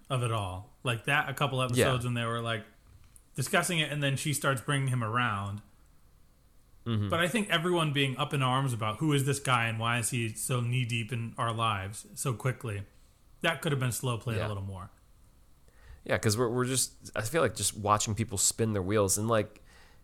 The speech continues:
Speaker 2: it's fun to an extent, except you just kinda wanna get to the next step of, like, okay, fi-, find it out already.
Speaker 1: Mm-hmm.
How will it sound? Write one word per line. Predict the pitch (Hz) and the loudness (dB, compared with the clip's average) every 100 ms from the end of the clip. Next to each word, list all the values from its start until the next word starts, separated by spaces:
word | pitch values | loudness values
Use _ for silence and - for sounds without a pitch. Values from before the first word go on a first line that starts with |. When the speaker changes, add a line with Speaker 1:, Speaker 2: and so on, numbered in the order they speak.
| - | -6
Speaker 2:
it's | 151 - | -4 -2
fun | - 165 160 | 2 2 4
to | 120 | 4
an | 101 | 4
extent, | - - 135 117 - | 2 4 4 4 2
except | - 107 113 - | 0 2 2 0
you | 104 | -2
just | 107 | -2
kinda | 131 107 | 2 4
wanna | 101 92 | 4 2
get | 104 | 0
to | - | -2
the | 98 | -2
next | 90 85 | 0 0
step | - 101 73 - | 2 2 0 -4
of, | - | -4
like, | 80 76 - | -2 -2 -4
okay, | - - - | -6 -6 -4
fi-, | - 120 | -2 0
find | - 104 | 2 0
it | 95 | 2
out | 73 - | 0 -2
already. | 60 50 | -4 -4
Speaker 1:
Mm-hmm. | 156 135 135 131 | -2 0 0 -2